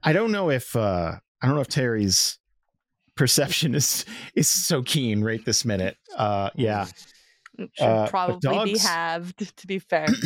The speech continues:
Speaker 1: <clears throat> Yeah, Dog's got, uh, a nineteen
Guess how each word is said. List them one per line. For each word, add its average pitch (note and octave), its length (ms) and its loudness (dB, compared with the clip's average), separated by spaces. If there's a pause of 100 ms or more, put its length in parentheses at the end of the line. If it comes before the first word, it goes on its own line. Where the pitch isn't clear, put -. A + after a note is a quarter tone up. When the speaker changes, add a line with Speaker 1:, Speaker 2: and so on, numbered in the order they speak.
(100)
Speaker 1:
<clears throat> A#2 280 -4
Yeah, F#2+ 300 0 (100)
Dog's F3 320 -2
got, D#3 240 0 (100)
uh, G#2+ 320 2
a A2 80 -2
nineteen G#2+ 880 0